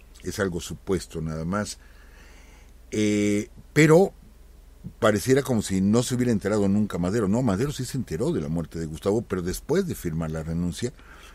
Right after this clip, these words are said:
primero le lleva Pedro Lascurain, este, el documento para firmarlo,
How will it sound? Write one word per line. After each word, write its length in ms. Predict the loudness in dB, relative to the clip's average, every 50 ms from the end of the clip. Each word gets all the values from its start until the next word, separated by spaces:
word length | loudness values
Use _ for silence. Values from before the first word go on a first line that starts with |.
| -14
primero 340 | -8 -6 -4 -2 0 0 0
le 140 | 0 0 -2
lleva 460 | -2 0 0 0 2 2 0 0 -2 -4 -6
Pedro 240 | -6 -4 -2 -2 -2
Lascurain, 640 | -4 -4 -8 -8 -8 -4 0 0 2 0 0 -2 -6 -12 -20 -18 -14
este, 800 | -12 -12 -12 -12 -14 -14 -10 -8 -6 -6 -6 -6 -6 -8 -10 -12 -14 -18 -20 -20 -20 -20 -20 -20 -20 -20 -12
el 280 | -6 -4 -2 -2 -2 -2
documento 640 | -4 -4 -2 0 2 4 6 4 4 2 0 -2 -2
para 360 | -2 -2 -2 -2 -2 -6 -8
firmarlo, 720 | -8 -6 -4 -2 2 4 4 4 4 2 0 0 -2